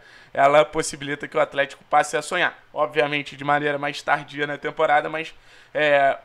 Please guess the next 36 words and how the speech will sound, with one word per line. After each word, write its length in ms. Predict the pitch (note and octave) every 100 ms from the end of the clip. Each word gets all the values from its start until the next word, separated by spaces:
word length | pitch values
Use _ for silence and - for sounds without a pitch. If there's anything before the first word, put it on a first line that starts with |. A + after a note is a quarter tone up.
| _ -
possa 380 | D3 C#3+ -
sonhar. 500 | C#3+ - E3 C3+ A2 _ - -
E, 300 | F#3+ G#3+ G#3 -
e 60 |
eu 80 | B3
tava 220 | B3 G3
pensando 540 | G#3+ A3+ - F3 F3+ D3+
nessa, 500 | D3+ - D3+ D3 -
nessa 320 | D3 C#3+ C#3+
reformulação 760 | C#3+ D#3 C#3+ C#3 C3+ - D3
que 140 | D3+ C3+
vem 140 | C#3
acontecendo, 600 | C3 C3+ B2+ - D3 C#3+
nessa 240 | C3+ C3+
remontada 640 | C3 C#3+ C3+ - C3+ D#3+ C#3+
que 120 | B2+
vem 120 | C3
acontecendo, 720 | C3+ C3+ C#3 C3+ - C#3+ D#3+ C#3 - - - - A3
e 40 |
eu 140 | A#3
vejo 1200 | G#3 A3+ A#3 G#3+ A#3+ A#3+ A#3 A#3 A3 G#3 F#3+ E3+ - - C#3+
que 100 | -
tem 220 | G3+ G#3 G#3+
uma, 360 | G#3 G#3 G3
uma 220 | F#3+ F#3 F#3+
questão 400 | G#3 - G3+ G#3
diferente, 640 | - F#3 E3 E3+ - C#3
né? 100 | C#3 - - - -
Se 140 | F3+
você 280 | F#3+ - -
for 460 | - - G3+ F#3+ -
pensar 460 | - D#3 D3 - C#3+
no 80 | C#3
começo 320 | C3+ B2+ -
da 100 | B2
temporada, 560 | A#2+ A#2+ A2+ C#3 D3